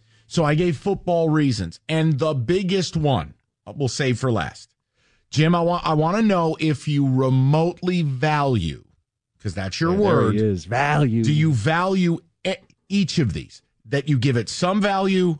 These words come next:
Speaker 1: a lot of value, no value. Okay? Let me give you number one.
Speaker 2: Mm-hmm.
Speaker 1: And this is verified through Tobacco Boy, A K A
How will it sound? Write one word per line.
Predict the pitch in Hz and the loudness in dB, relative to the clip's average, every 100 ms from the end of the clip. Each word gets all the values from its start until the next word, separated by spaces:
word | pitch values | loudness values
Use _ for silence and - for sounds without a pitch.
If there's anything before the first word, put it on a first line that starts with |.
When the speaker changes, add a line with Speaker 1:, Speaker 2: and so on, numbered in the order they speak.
| - | -4
Speaker 1:
a | 117 | -2
lot | 135 165 | 0 0
of | 156 | 0
value, | 156 147 151 143 | 0 0 2 2
no | 131 110 | 2 2
value. | 87 71 60 52 _ _ _ _ _ - | 0 -4 -8 -16 _ _ _ _ _ -6
Okay? | 127 139 139 _ - | -2 0 -2 _ -4
Let | |
me | 127 | 0
give | 151 | 2
you | 156 | 2
number | 147 | 2
one. | 131 104 - - | 2 0 -4 -10
Speaker 2:
Mm-hmm. | 95 85 87 - _ _ _ _ _ _ _ _ - | -10 -8 -10 -12 _ _ _ _ _ _ _ _ -4
Speaker 1:
And | 151 143 | 2 2
this | 165 | 2
is | 170 143 | 0 0
verified | 101 139 208 233 156 170 147 139 131 | 2 2 2 0 0 -2 0 0 -2
through | - 165 190 151 123 | -2 -2 0 2 2
Tobacco | - 135 147 147 131 | 0 0 0 0 0
Boy, | 98 90 65 55 _ _ | 0 -2 -4 -10 _ _
A | 123 135 | -2 -2
K | 123 147 135 135 127 | 0 0 2 2 0
A | 120 | -2